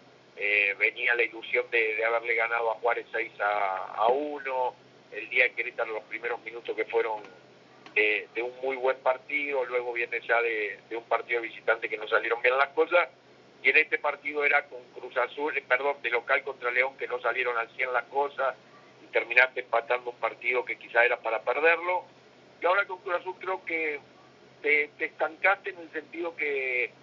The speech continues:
que diste un partido bueno a secas, y le podría haber empatado al equipo más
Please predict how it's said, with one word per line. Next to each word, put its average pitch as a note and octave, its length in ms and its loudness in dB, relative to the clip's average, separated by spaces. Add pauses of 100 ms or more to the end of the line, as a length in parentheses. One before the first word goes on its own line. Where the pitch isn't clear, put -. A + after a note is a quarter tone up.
(480)
que - 140 2
diste F4+ 260 -2
un - 80 -6
partido F3 540 -2 (640)
bueno G3+ 260 -2
a F3+ 100 -2
secas, B3 400 -2 (800)
y - 40 -14
le C3 100 4
podría D3+ 400 2
haber D#3 160 -4
empatado D3+ 640 -2
al A#2 340 -6
equipo - 380 -10
más B2+ 240 2